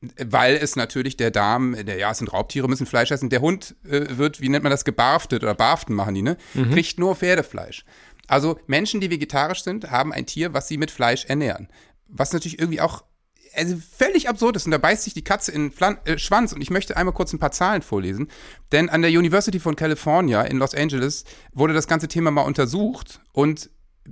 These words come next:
Speaker 1: das Beispiel für Amerika ist, äh, in U S A leben hundertdreiundsechzig Millionen Hunde und Katzen in Haushalten. Und die konsumieren jährlich so viel Fleisch wie die gesamte Bevölkerung von Frankreich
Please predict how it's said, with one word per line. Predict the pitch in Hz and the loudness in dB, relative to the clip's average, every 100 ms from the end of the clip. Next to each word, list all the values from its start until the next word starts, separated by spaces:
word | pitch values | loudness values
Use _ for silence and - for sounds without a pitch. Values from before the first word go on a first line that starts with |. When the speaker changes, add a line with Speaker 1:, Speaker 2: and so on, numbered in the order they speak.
| - - - | -20 -10 -2
Speaker 1:
das | 135 - | -2 2
Beispiel | 147 202 196 | 0 0 -2
für | 160 123 | 0 2
Amerika | 147 202 185 117 | 2 2 0 0
ist, | 123 - - - - - - | -2 -4 -8 -14 -20 -20 -6
äh, | - 143 143 | 2 4 4
in | 156 151 | 2 4
U | 165 | 2
S | - | 4
A | 160 175 233 - - - - - | 4 4 2 -4 -14 -18 -12 -2
leben | 147 202 208 | 2 4 6
hundertdreiundsechzig | 269 262 190 175 185 196 190 185 165 175 | 6 4 2 2 4 4 2 0 -4 0
Millionen | 160 160 160 | 2 2 4
Hunde | 170 170 | 4 2
und | 143 | 0
Katzen | 139 147 - 147 | 0 -2 -2 -2
in | 135 | -2
Haushalten. | 110 117 - 92 - 90 87 - | 0 0 0 -4 -6 -12 -12 -4
Und | 156 151 | -2 -2
die | |
konsumieren | - 214 226 214 247 220 | 2 2 4 4 6 4
jährlich | 165 214 226 220 - - | 6 6 6 -2 -8 -10
so | 127 165 254 | 0 2 2
viel | - 254 | 0 0
Fleisch | - 180 156 160 - - | 2 2 2 0 -4 -6
wie | 143 | -4
die | 156 | -2
gesamte | 151 139 180 202 | 0 2 2 0
Bevölkerung | 175 151 175 180 151 139 | -2 0 0 0 -2 -2
von | 131 120 | -2 -4
Frankreich | - 135 151 160 - 90 - | -4 0 0 -2 -8 -10 -12